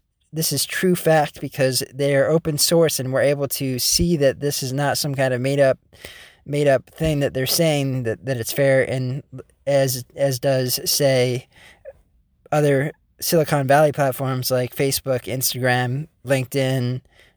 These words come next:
Google. They're all, they're all cre-, all those platforms are changing the algorithms around so only certain types of content get seen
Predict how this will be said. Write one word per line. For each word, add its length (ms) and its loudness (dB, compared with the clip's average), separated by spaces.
Google. 380 4
They're 200 6
all, 340 4
they're 320 2
all 220 6
cre-, 240 -6
all 200 2
those 240 6
platforms 500 0
are 160 4
changing 360 2
the 80 0
algorithms 520 2
around 300 4
so 140 0
only 220 -2
certain 300 0
types 280 -4
of 100 -8
content 500 0
get 180 0
seen 460 0